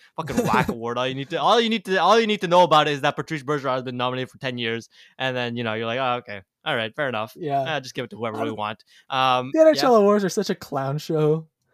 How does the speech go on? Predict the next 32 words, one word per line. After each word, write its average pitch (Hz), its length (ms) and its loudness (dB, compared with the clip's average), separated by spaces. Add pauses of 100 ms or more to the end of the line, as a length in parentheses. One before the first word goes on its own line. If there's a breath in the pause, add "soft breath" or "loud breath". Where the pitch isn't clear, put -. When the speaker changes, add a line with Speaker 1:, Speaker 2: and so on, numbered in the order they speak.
(320)
Speaker 2:
Oh, 170 500 -10
man. 135 320 -12
Anyway, 156 480 0 (400 soft breath)
and 214 160 -2
then 262 100 -2
we 262 100 -2
will 226 120 6
argue 170 320 4
about 160 140 4
it 156 80 2
every 147 240 2
year 143 580 0
as, 156 240 -4
like, 151 220 -4
trying 170 300 0
to, 156 60 -14 (220)
and 208 340 0
here's 254 200 -2
to - 180 -8
everyone 240 560 4
who 180 200 -2
argues 156 540 0
about 151 320 0
this 156 180 -4
award 139 460 -4
or 151 120 -8
about 151 260 -6
any 175 260 -4
N 147 80 -6
H 143 160 -8
L 135 100 -6
awards, 127 400 -6